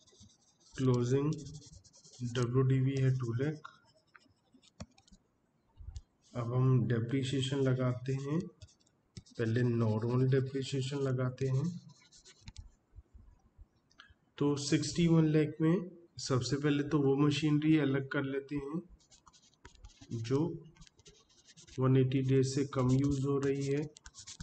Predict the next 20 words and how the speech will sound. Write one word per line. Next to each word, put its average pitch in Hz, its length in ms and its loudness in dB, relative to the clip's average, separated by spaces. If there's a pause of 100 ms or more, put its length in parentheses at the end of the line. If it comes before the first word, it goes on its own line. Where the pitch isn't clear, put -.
(2250)
और 123 120 0
वो 131 200 4
है 139 160 2 (120)
टेन 123 220 2
लाख 123 260 2
का 139 180 -2
सेवन 120 420 -2
पॉइंट 127 220 0
फ़ाइव 113 380 -4
परसेंट, 151 520 -6 (200)
हाफ 104 300 -2
है, 151 100 0
फिफ्टीन 131 520 0
परसेंट 127 420 -2
का 131 160 -2
half 131 340 -4 (1200)
depreciation, 135 760 -2 (480)
क्योंकि 117 320 -2 (100)
ये 131 100 2 (1800)
less 135 260 2